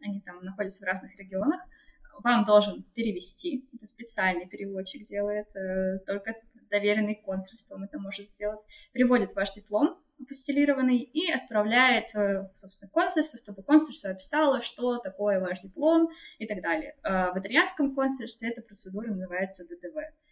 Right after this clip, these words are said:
Занимать она может разное количество времени, там, от недели до месяца.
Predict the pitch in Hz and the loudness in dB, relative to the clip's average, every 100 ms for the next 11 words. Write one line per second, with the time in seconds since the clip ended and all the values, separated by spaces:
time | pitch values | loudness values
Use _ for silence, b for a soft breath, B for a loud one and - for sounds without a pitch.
0 | b b _ 220 233 240 269 330 - 214 | b b _ -2 0 4 4 4 2 -2
1 | 214 226 226 - 214 220 190 190 208 214 | 2 2 0 4 4 6 2 0 -2 -2
2 | - 202 220 311 330 285 254 - 202 185 | -6 -4 4 8 10 8 6 0 -6 -6
3 | - 214 202 285 339 285 196 202 233 208 | -4 -4 2 6 8 6 2 -2 0 0
4 | 185 185 190 - - - | 0 -2 -6 -8 -14 -16